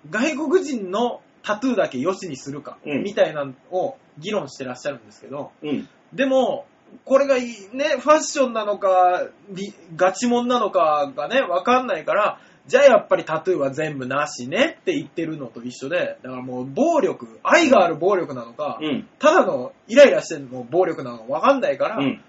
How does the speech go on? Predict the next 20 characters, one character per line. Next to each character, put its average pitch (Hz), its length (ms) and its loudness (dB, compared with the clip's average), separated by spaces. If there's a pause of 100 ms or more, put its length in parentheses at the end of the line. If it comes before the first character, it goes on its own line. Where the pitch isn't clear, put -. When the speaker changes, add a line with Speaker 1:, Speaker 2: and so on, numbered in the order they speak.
(120)
Speaker 1:
暴 170 240 2
力 139 240 -4
一 160 120 -4
切 123 200 -6
な 147 160 -4
し 147 160 -12
ね 233 140 0
の 233 140 -4
議 143 160 -8
論 143 200 -4
な 117 80 -18
ん - 80 -20
で - 80 -20
し - 100 -20
ょ 143 40 -16
う 190 40 -12
ね、 269 120 -6
多 - 100 -2
分 - 220 -16
ね。 226 180 -10